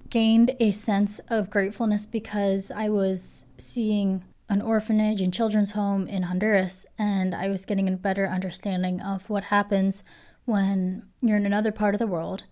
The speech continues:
and your family either temporarily or permanently can't take care of you.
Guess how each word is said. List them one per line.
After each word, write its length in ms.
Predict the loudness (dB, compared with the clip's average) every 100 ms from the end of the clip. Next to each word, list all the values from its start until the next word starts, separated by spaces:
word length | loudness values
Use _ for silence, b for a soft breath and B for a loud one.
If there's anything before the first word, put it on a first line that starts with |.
| b b b -6
and 380 | -2 2 0 0
your 120 | -2
family 720 | -2 0 2 0 -2 -6 -8
either 560 | -4 0 2 0 -4 -10 _ -10
temporarily 840 | 0 2 4 2 4 2 2 0
or 280 | -2 -2 -2 -6 -16
permanently 520 | -2 0 2 0 -4
can't 280 | -4 -6 -8
take 180 | -8 -6
care 180 | -2 -2
of 120 | -4
you. 160 | -10